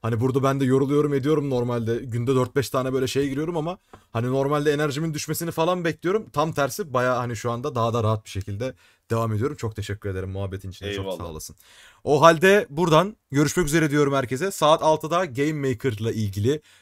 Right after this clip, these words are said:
Speaker 1: çoğunuzun bilmediği bir oyun motoruyla ilgili Game Jam'lerde neler yapılabilir? Biraz daha Game Jam'sel bir yayın olacak. Saat altıda gelecek arkadaşları da şimdiden hoş geldiniz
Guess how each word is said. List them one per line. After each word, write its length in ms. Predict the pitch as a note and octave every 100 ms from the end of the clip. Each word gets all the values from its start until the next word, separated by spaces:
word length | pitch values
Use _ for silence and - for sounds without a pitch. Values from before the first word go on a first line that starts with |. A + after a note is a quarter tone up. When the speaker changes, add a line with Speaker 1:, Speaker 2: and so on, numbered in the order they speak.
| -
Speaker 1:
çoğunuzun 460 | D3 C3 B2+ D3+ B2+
bilmediği 380 | D3+ B2+ C3
bir 80 | B2+
oyun 180 | C3 C#3+
motoruyla 440 | B2+ G#2+ A2 A2
ilgili 380 | G2+ A2+ C#3+ B2+
Game 120 | B2+
Jam'lerde 400 | A2+ A#2 A2+ A2+
neler 200 | A#2+ B2
yapılabilir? 460 | B2 G#2 G2+ G2 A#2
Biraz 240 | A#2+ G#2+
daha 80 | B2
Game 260 | A2 A#2 A2
Jam'sel 400 | A2+ G#2 A2 G#2
bir 160 | D#3+ - - _ -
yayın 260 | A#2+ C3
olacak. 360 | A2+ A2 D#3 - _
Saat 320 | - E3+ B2+ C#3+
altıda 440 | B2 - D3+ D#3+ -
gelecek 340 | C#3 A#2 A#2
arkadaşları 540 | G#2+ G2 F#2+ F#2 G2+ G#2+
da 40 |
şimdiden 400 | - G#2 A2 C#3 _ _ -
hoş 200 | A2 -
geldiniz 440 | G#2+ B2+ E3+